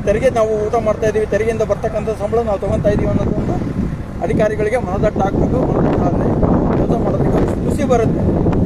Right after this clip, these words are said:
ಇಲ್ಲಾಂದರೆ ಏ, ಅದು, ಅದು ಕೆಟ್ಟ ಇದಾಗ್ಬಿಡುತ್ತೆ. ನಾವು ಹೇಳ್ಬಾರ್ದು, ಯಾರಿಗೋ ಏನೋ ಕೊಡಿಸ್ಬೇಕಂತೇಳಿ ಯಾರಿಗೋ ಹೋಗಿ ಪಾಪ ಯಾವುದೋ ಗಾಡಿ ಹಿಡ್ದು ಅಥವಾ ಆಟೋ ಹಿಡ್ದು, ಆ, ದುಡ್ಡು ವಸೂಲು ಮಾಡೋದು ನ್ಯಾಯವಾದ ರೀತಿ ಅಲ್ಲ.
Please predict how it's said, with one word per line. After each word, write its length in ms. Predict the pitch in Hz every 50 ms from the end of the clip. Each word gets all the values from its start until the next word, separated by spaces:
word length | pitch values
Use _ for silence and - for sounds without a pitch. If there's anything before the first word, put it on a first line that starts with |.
| - -
ಇಲ್ಲಾಂದರೆ 580 | 233 254 247 - - - - - 247 240 - - - - - - - - - - - -
ಏ, 280 | 226 214 208 202 180 180
ಅದು, 200 | - - - - 190 180 - - - - - - - 160
ಅದು 220 | 165 - - -
ಕೆಟ್ಟ 260 | 208 202 - - -
ಇದಾಗ್ಬಿಡುತ್ತೆ. 600 | 240 220 214 214 202 202 196 190 190 - 170 185 180
ನಾವು 140 | 170 160 160
ಹೇಳ್ಬಾರ್ದು, 440 | 175 190 190 - 180 160 156 196 254 - - - - - - - - -
ಯಾರಿಗೋ 280 | 175 208 247 269 269
ಏನೋ 240 | 254 240 254 277 262
ಕೊಡಿಸ್ಬೇಕಂತೇಳಿ 760 | - 240 - - - 254 233 233 240 233 247 240 240 240 233
ಯಾರಿಗೋ 320 | 220 214 226 247 262 254 240
ಹೋಗಿ 360 | 233 240 240 233 247 247 233
ಪಾಪ 280 | - 220 214 220 220 220 214
ಯಾವುದೋ 280 | 208 208 226 233 240 202
ಗಾಡಿ 240 | 202 220 240 247
ಹಿಡ್ದು 460 | 247 240 233 208 - 214 226 233 233 226
ಅಥವಾ 480 | 214 214 220 214 208 208 208 208 196 185 185 - - - - 165
ಆಟೋ 260 | 190 226 226 262 233
ಹಿಡ್ದು, 680 | 226 240 240 233 - 226 233 247 233 214 - - - - - - - - - - - 196
ಆ, 140 | 196 202 202
ದುಡ್ಡು 260 | - - 240 - 240
ವಸೂಲು 200 | 233 - 233 226
ಮಾಡೋದು 400 | 208 208 202 202 202 202 202 185
ನ್ಯಾಯವಾದ 520 | 175 - - 175 190 226 233 226 226 214 202
ರೀತಿ 260 | 196 220 226 214 214
ಅಲ್ಲ. 140 | 208 202